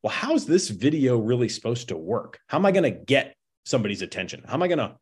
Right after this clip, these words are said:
hold their attention? You know, how am I gonna time it out so it actually fits into the advertising specs, whether that might be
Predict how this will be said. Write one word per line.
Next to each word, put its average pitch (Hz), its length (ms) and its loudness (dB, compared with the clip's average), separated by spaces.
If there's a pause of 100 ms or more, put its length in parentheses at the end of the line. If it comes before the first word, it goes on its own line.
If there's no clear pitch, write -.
hold 180 420 8
their 92 160 -4
attention? 85 440 -10
You 87 100 -12
know, 92 80 -6
how 117 100 -2
am 156 100 0
I 147 60 2
gonna 139 180 0
time 135 380 -4
it 127 80 0
out 127 300 2
so 101 160 -6
it 98 100 -6
actually 104 320 -4
fits 123 320 -4
into 107 220 -6
the 92 260 -4 (840)
advertising 120 520 0
specs, - 520 -2
whether 95 200 -4
that 95 140 -6
might 98 160 -8
be 90 300 -8